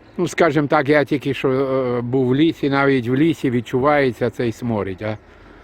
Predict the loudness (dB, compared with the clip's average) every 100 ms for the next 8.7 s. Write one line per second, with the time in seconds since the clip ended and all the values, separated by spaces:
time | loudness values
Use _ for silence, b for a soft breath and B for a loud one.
0 | B B B -6 -2 0 0 0 -2 0
1 | -4 -6 -4 -4 -4 -2 -4 -4 -12 -20
2 | -20 -20 -20 b b b b b -20 -20
3 | -20 0 2 4 4 4 4 2 0 2
4 | 4 2 2 0 -2 -2 -2 2 4 4
5 | 2 2 0 0 0 0 0 -2 -4 -8
6 | _ _ b b b b b -16 -2 4
7 | 4 4 2 2 2 2 2 -2 -4 0
8 | 2 0 -2 -10 -8 -10